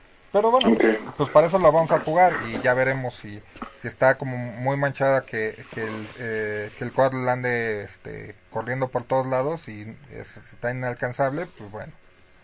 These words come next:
Speaker 1: pues ya veremos cómo lo, lo ajustamos. Pero bueno,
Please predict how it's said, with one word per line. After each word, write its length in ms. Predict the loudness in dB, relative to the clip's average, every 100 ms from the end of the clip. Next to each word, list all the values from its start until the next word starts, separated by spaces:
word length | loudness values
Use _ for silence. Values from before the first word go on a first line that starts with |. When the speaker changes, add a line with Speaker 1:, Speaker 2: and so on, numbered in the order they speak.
| _ _ _ -20 -20 -20 -20 -8 -4
Speaker 1:
pues 120 | 4
ya 140 | 6
veremos 380 | 6 0 -4 -8
cómo 220 | -8 -12 -10
lo, 220 | -10 -8
lo 120 | -8
ajustamos. 500 | -8 -2 0 0 -4 -10 -20 -20 -20 -20 -20 -12 -10 -10 -18 -20 0
Pero 180 | 2 6
bueno, 180 | 4